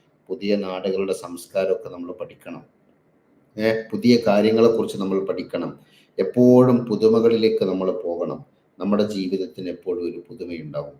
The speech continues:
അല്ലാഹു സുബ്ഹാനഹു വ തആല നമുക്കെല്ലാവർക്കും എല്ലാ കാലത്തും നല്ല സമാധാനത്തിലും സന്തോഷത്തിലും ശാന്തിയിലും മനക്കരുത്തോടെ ജീവിക്കാനുള്ള തൗഫീഖ് നൽകട്ടെ എന്ന് ദുആ ചെയ്യുകയാണ്.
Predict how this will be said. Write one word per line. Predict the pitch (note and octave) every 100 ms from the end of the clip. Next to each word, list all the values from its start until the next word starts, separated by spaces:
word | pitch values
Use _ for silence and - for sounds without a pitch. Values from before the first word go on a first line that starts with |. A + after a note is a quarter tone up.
| _ _ _ -
അല്ലാഹു | C3+ F#3+ -
സുബ്ഹാനഹു | - - - F#2 G2+ F#2 F#2+
വ |
തആല | F2+ F2+ F2 E2 D#2+ - _ _
നമുക്കെല്ലാവർക്കും | F2+ G#2 G#2 G#2+ A#2 A2+ G2 - - - - -
എല്ലാ | F#2+ G#2+ A#2 A#2
കാലത്തും | G#2+ F#2+ F#2+ - E2 - -
നല്ല | F2+ G2 G2+
സമാധാനത്തിലും | - F#2 F#2 G2 - F#2 F2+ - F2 F2
സന്തോഷത്തിലും | E2+ F2 F#2 F2+ - F2+ F2
ശാന്തിയിലും | E2+ - F#2 G#2 G#2 A2 G2+ - _ _ _ _
മനക്കരുത്തോടെ | F#2+ G2+ A2+ - B2 B2+ B2 A#2+
ജീവിക്കാനുള്ള | A2 G2+ F#2+ - F#2+ F#2 F#2
തൗഫീഖ് | - F2+ F2+ G2+ - F#2+
നൽകട്ടെ | F2+ F2 - E2+ - _ _ _ -
എന്ന് | F2+ F#2+
ദുആ | F2+ F2+ F#2+
ചെയ്യുകയാണ്. | - - E2+ D#2 D2